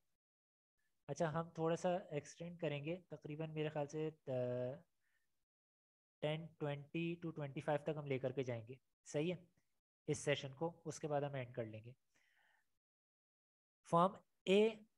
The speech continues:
कोई भी जो भी person इस profession में है corporate filing की, किसी को अगर company में काम कर रहा है,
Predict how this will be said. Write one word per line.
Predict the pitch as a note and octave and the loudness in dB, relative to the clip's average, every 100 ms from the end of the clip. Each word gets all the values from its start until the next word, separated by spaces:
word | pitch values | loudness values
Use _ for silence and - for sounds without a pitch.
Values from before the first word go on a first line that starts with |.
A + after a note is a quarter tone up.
| - | 2
कोई | G3 | 4
भी | G#3+ A3 | 4 4
जो | G#3+ | 4
भी | G#3 A3 | 4 4
person | G#3 - G3+ | 4 4 0
इस | F#3+ - _ | -4 -8 _
profession | E3+ E3 E3 G3+ G3+ | 2 4 4 2 0
में | F#3+ | 0
है | D#3+ E3 F3 F#3 - | 2 2 0 -2 2
corporate | D3 C#3+ D#3 E3 | 4 4 0 2
filing | D#3+ D3 D3+ | 0 0 -4
की, | E3+ E3+ | -4 -4
किसी | E3+ D3+ F3 F3+ | -4 -8 -4 -4
को | - D#3+ E3 E3+ - | 0 2 4 2 -2
अगर | D3+ D3+ D#3 - | -2 0 0 -2
company | C#3 D3+ D#3 | -4 -4 -6
में | D#3 | -6
काम | D3+ C#3+ D#3+ | -2 -2 -2
कर | D#3 | -2
रहा | C#3+ | 2
है, | C#3+ | 2